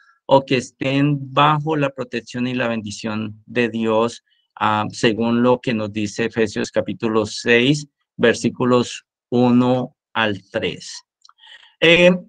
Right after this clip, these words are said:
vamos a mirar esos, esos tres versículos, por favor,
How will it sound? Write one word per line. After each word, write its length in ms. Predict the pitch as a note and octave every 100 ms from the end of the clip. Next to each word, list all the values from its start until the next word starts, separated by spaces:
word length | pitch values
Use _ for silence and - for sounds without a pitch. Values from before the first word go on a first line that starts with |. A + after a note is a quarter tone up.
| _
vamos 420 | D3+ G3+ C#4 C#4
a 60 | C4
mirar 300 | G3+ F#3 F#3+
esos, 420 | G#3 A3 G3 -
esos 360 | F3+ D#3+ G3 F#3
tres 200 | G3 F#3+
versículos, 600 | F#3 F#3 G3 F3+ F#3 -
por 180 | E3 D3+
favor, 400 | D3 D3 F#3